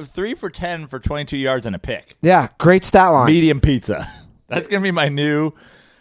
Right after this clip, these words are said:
Speaker 1: phrase for
Speaker 2: No, that's not a medium pizza, bro. That's like a pizza where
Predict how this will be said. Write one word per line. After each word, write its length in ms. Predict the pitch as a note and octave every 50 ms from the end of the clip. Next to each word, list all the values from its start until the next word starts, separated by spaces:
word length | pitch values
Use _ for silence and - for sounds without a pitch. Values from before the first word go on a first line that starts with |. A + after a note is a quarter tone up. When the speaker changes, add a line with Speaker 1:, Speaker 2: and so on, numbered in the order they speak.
| _ _
Speaker 1:
phrase 480 | _ - D3+ D3+ C#3+ C3+ A#2+ A2+ G2+ -
for 360 | - - A#2+ A2 G2 F#2 - - _ _ _
Speaker 2:
No, 300 | F#3+ G#3 C#4 D4 A3 E3+
that's 240 | E3+ G#3 B3+ - -
not 160 | C5 A4 D#4+
a 60 | C4+
medium 320 | A#3 A3+ A3 G#3 F#3 D#3 C3+
pizza, 320 | F#3 G3+ G3+ E3 - D3+ A#2+
bro. 400 | G#2 A#2 A2 G2+ F#2+ F#2+ - _ _ _ _ _ _ -
That's 220 | E3+ A3 - -
like 100 | C#4 B3
a 60 | G#3+
pizza 340 | - - A3 G#3+ - - F3
where 120 | D#3 D#3